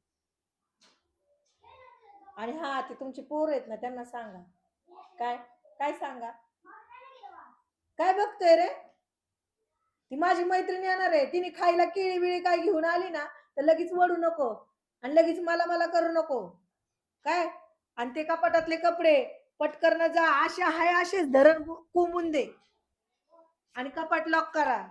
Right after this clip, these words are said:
नाहीतर ती मागल काय जाईन, कपाट खोलायला येईन सगळे कपडे खाली. आणि ती सई, तिला पण सांग, ती मैत्रीण द्यायला लागली ना पाच पन्नास रुपये,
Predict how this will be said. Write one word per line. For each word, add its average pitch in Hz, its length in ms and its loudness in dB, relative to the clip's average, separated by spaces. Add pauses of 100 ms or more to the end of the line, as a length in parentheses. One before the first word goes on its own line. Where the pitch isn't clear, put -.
(540)
नाहीतर 247 240 -2
ती 302 260 -8
मागल 320 320 2
काय 320 360 2
जाईन, 311 300 2
कपाट 320 360 0
खोलायला 269 320 0
येईन 302 240 0
सगळे 277 280 0
कपडे 269 280 -2
खाली. 202 380 -8 (1300)
आणि 233 160 -4
ती 302 100 -4
सई, 320 420 6 (220)
तिला 302 180 2
पण 320 220 6
सांग, 302 340 0 (800)
ती 254 80 -8
मैत्रीण 302 440 -2
द्यायला 311 240 6
लागली 330 200 2
ना 349 100 0
पाच 330 280 0
पन्नास 311 360 -2
रुपये, 320 300 2